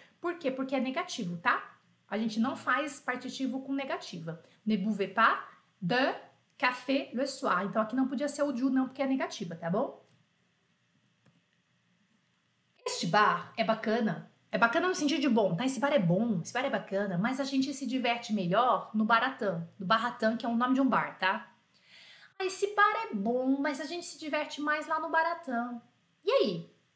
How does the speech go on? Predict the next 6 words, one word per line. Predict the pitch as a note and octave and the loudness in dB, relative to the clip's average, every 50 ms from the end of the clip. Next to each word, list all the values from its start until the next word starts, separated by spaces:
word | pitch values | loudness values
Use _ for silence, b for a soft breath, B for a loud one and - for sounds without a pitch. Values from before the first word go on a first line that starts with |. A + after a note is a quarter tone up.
| _ - | _ -4
Este | G#3+ A#3 B3+ B3+ - - - A3+ | -2 0 0 -2 -4 -6 -6 -4
bar | F3+ E3+ F#3 F3+ F3 F3 F#3 | -4 0 2 2 2 2 2
é | F#3+ | 0
bom, | F3+ F3+ F#3 G3+ G#3 A3 E4 G#4 - - _ | 0 0 0 0 0 0 -2 -4 -6 -14 _
né? | - G3 F#3 F#3+ | -12 -8 -8 -6
Bacana, | F#3+ E3+ E3 E3 - - E3+ E3+ G3+ A#3+ E4 - | -4 -4 -4 -4 -4 -4 -2 0 0 0 -2 -4